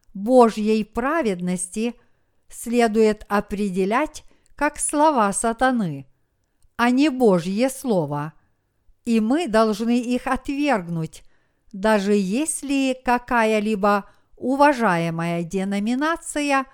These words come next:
проповедует их как Слово Божье.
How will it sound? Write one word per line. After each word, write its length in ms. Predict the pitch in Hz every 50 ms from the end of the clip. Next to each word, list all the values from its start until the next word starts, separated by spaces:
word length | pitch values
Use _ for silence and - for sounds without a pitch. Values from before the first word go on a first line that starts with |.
| _ _ _ _ _ _ _ -
проповедует 1080 | - 277 294 302 302 339 339 339 262 202 185 180 175 170 180 185 190 202 196 - - - - _ _ _ - _ _ -
их 420 | - 240 277 330 - - - - _ - _ _ _ _ _ _ -
как 240 | - 349 349 - -
Слово 480 | - - 247 226 208 190 185 208 240
Божье. 680 | 233 190 160 160 147 143 131 - 156 147 151 151 147 147